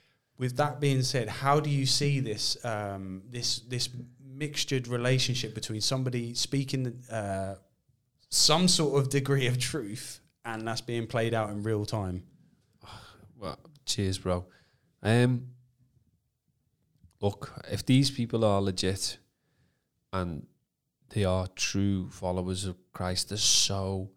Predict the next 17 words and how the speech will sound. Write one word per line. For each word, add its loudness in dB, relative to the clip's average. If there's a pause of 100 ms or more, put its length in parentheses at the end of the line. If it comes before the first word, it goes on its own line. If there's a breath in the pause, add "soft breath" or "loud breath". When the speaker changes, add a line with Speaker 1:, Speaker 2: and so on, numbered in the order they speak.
(320)
Speaker 2:
so, 0
so, 0
so, -2
so -2
young 0
in 0
their 0
relationship -2
with -8
the -12
Most -8
High. -8 (1040)
And -2
because 0
they're 0
so 6
young, 2